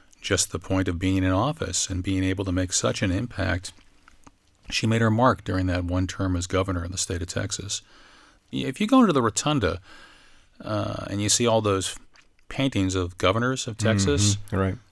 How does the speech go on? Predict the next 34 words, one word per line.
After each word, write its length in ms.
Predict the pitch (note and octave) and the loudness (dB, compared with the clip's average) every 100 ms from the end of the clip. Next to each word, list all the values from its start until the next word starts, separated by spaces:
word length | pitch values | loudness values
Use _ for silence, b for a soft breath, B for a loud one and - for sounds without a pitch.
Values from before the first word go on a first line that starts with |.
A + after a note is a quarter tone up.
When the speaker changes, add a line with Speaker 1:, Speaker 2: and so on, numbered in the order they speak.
| _ | _
Speaker 1:
just 260 | - F3 - | -4 -2 2
go 160 | F3+ | 2
in 60 | D#3+ | 4
there 100 | C#3 | 4
sometime 540 | - C3+ A#2+ C3+ A#2 G#2+ | 2 2 0 2 2 2
and 80 | |
just 220 | G2 G#2+ A2 | 0 -2 0
look 360 | A2+ D3 - | 4 4 4
at, 260 | G#2 F#2 - | 0 0 0
especially 480 | - - B2+ - C3 | -2 0 0 2 0
the 120 | A2 | 2
young 280 | G#2+ A2 G#2 | 2 2 2
women 260 | G#2 G2 | 2 2
that'll 200 | F#2 F2+ | 0 -2
stop 440 | - - G#2 A2 G#2+ | -4 0 2 0 -2
in 60 | |
front 260 | - - G#2+ | -8 -4 -4
of 100 | F#2 | -4
Anne's 440 | F#2 F2+ F2+ - | -4 -4 -2 -4
picture 480 | - G2+ G2 G2+ G2 - - | -6 -6 -6 -10 -14 -18 -10
and 140 | F#2+ F2 | -6 -2
stare 360 | - F#2+ E2+ | 0 2 2
at 140 | D#2+ - | -2 -8
it. 140 | - - b b b b b b - | -14 -16 b b b b b b -12
Okay, 260 | G#2+ - G2 - | -8 -4 -6 -2
that's 220 | A#2 - | -2 0
a 60 | |
legacy. 600 | G2+ G2 F#2 D#2+ - - - b b b b b b | 2 2 2 -2 -6 -8 -16 b b b b b b
And, 600 | A2 G#2+ G2+ G2 G2+ - - | -2 2 2 2 0 -2 -2
you 80 | A2 | 0
know, 200 | A2 G#2+ | 2 0
for 220 | - G#2+ | -2 -2
Molly's 500 | G#2+ A#2+ C3+ C3 - | 2 4 4 2 2
writing, 460 | A2+ B2+ D3+ D3+ | 2 2 2 -2